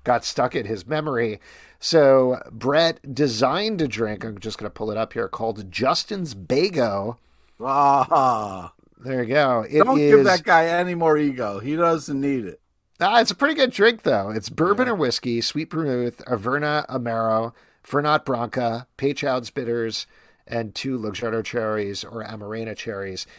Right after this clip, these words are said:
Speaker 1: Um, I didn't have all of that, so I made a Boulevardier, which is about half those ingredients.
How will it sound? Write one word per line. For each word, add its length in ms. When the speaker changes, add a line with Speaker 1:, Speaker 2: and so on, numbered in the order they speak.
Speaker 1:
Um, 160
I 100
didn't 220
have 180
all 160
of 60
that, 180
so 140
I 60
made 140
a 60
Boulevardier, 800
which 220
is 300
about 240
half 300
those 200
ingredients. 600